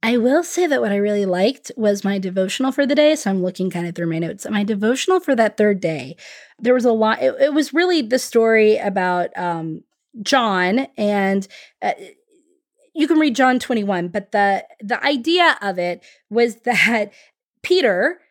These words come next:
uh, was jealous of John a little bit, right? Like, Peter, uh, knew how he was gonna die, and he basically said, "Well, what about him?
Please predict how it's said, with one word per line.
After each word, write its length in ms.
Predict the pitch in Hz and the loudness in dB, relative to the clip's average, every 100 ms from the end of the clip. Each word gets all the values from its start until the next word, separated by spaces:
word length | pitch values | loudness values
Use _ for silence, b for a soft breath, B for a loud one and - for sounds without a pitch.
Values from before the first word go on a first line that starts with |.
| b _ _ - | b _ _ -6
uh, 320 | 214 190 185 | -2 0 -2
was 220 | 214 226 | 0 0
jealous 440 | 190 233 233 247 240 | 2 2 4 2 0
of 120 | 202 | -6
John 560 | 165 180 165 156 160 170 | -4 -4 -4 -6 -8 -4
a 80 | 214 | -2
little 220 | 202 170 | 0 0
bit, 180 | 160 147 | -4 -2
right? 320 | 202 220 220 | 2 2 0
Like, 240 | 214 190 - | -6 -6 -10
Peter, 640 | - 320 320 285 285 226 _ | -6 0 2 2 2 -4 _
uh, 200 | 208 156 - _ | -10 -10 -12 _
knew 440 | 233 247 262 277 | -4 -2 0 -2
how 200 | 262 240 | -2 -4
he 120 | 233 | -4
was 160 | 233 214 | -6 -8
gonna 220 | 214 202 | -8 -8
die, 440 | 220 370 339 311 302 277 | -4 2 4 4 2 -2
and 160 | 240 254 | -4 -4
he 140 | 269 | -4
basically 460 | 233 254 269 262 240 | -6 -10 -10 -10 -6
said, 160 | 247 220 b b - | -8 -10 b b -4
"Well, 340 | 247 254 185 | 0 0 0
what 160 | 262 320 | 0 2
about 360 | 392 466 381 | 2 0 -2
him? 400 | 269 330 233 233 | -2 -2 -2 -4